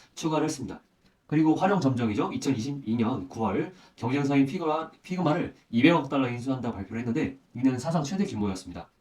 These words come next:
미국과 유럽 연합의 규제 조사는, 어, 이런 디지털 소프트웨어 시장의 주요 업체인 어도비가 피그마까지 소유를 하면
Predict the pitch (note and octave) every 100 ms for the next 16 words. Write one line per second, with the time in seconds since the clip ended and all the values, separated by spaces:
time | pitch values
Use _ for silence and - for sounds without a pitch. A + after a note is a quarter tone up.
0 | _ _ _ A#2+ C3+ - - C3+ C3+ A2+
1 | B2 - - G#2 G#2+ G#2+ A2 G2+ F#2 G2+
2 | D#3+ G#3+ - - - - G#2 G2+ G#2 A#2
3 | B2+ B2+ A#2 F2+ - _ _ _ _ -
4 | C#3 C3+ - D#3 - C3+ A#2+ A2+ B2+ A#2
5 | A#2 - A2+ G#2+ - G#2+ F3+ G#3+ - A#2
6 | - C#3 - - F#3 F#3+ F#3+ - - D3
7 | C3+ D3 A2+ A2+